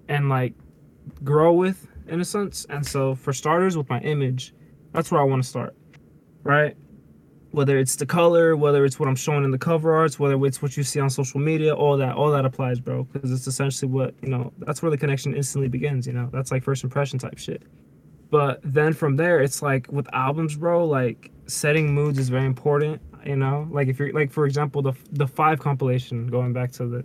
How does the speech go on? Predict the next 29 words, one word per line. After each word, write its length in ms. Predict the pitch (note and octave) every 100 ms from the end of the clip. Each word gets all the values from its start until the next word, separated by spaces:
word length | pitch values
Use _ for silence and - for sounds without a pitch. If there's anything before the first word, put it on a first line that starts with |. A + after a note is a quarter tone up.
| -
to 120 | - B2
the 60 |
example 360 | B2 A#2+ B2 B2
you 100 | B2
used, 360 | A#2+ A#2+ B2 -
or, 80 | -
the, 120 | C#3 -
you 100 | C3
know, 60 | - - - - _ _ _ _ - _ - -
that 100 | C#3
I 60 | B2
dropped 260 | B2 -
recently. 540 | B2+ B2+ B2+ A#2+ C3+ C3+ _ - _ _ -
Um, 520 | C3+ C3 B2+ A#2+ - _ _ -
that 140 | D#3 F3
was 180 | G3+
just 180 | F#3 F3+
kinda 240 | E3 D#3+ D#3
more 240 | D3 D3
so, 440 | C3+ D#3 C#3+ C#3+
and 180 | C3 C#3
I 100 | C3+
guess 280 | C3 C#3 C#3
I 60 | C#3+
didn't 160 | D3 C#3
really, 160 | C#3
like, 220 | B2+ B2 -
say 400 | - B2 C3+ D#3+
it, 180 | D#3